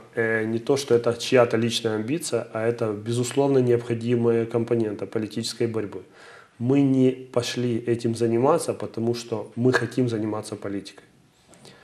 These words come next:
Э, та команда людей, которая объединилась на уровне Киева, которая сегодня присоединяется к нам в региона,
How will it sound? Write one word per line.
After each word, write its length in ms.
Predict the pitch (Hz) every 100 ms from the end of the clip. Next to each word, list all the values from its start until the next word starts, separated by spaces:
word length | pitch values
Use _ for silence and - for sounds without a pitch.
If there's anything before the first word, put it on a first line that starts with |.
| - _ _ _ -
Э, 320 | 120 113 107 -
та 140 | 131
команда 400 | 131 139 139 131
людей, 320 | 127 117 107
которая 300 | 98 - 113
объединилась 480 | 113 113 120 131 127
на 60 | 120
уровне 300 | 123 120 120
Киева, 360 | 120 107 98
которая 260 | 95 - 107
сегодня 360 | - 120 127
присоединяется 580 | 123 120 120 117 117 117
к 80 | 113
нам 100 | 117
в 40 | 113
региона, 380 | 113 139 147